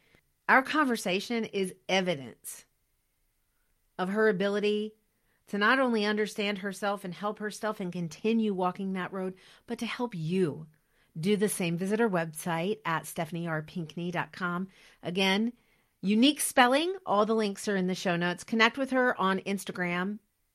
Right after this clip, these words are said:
and follow her for more motivation and wisdom about living life, learning and growing with a diagnosis. If you learned that it's possible to thrive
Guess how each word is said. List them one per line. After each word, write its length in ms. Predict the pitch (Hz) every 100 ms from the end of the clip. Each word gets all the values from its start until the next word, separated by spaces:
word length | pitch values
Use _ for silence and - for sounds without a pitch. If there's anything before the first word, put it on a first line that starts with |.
| - 170
and 180 | 175
follow 360 | - 175 180 190
her 300 | 190 170 170
for 200 | - 170
more 480 | 170 185 208 220 220 _ - _ -
motivation 880 | 196 233 240 208 185 - 175 170 -
and 240 | 185 180
wisdom 600 | 160 147 151 143 - - _ _ -
about 440 | 196 180 170 135
living 600 | 170 175 190 220 226 233 -
life, 540 | 170 156 151 156 - _ -
learning 640 | 165 196 240 247 247 254 -
and 240 | 226 220
growing 560 | 180 160 135 127 147 165 _ _ -
with 140 | 170
a 40 | 156
diagnosis. 840 | 151 139 143 127 131 - - - - _ _ _ _ _ _ - - _
If 160 | 226 220
you 220 | 269 349
learned 440 | 202 143 139 165 190
that 180 | 190
it's 160 | 190 190
possible 480 | 240 247 262 262 262
to 120 | 247
thrive 500 | - 202 196 202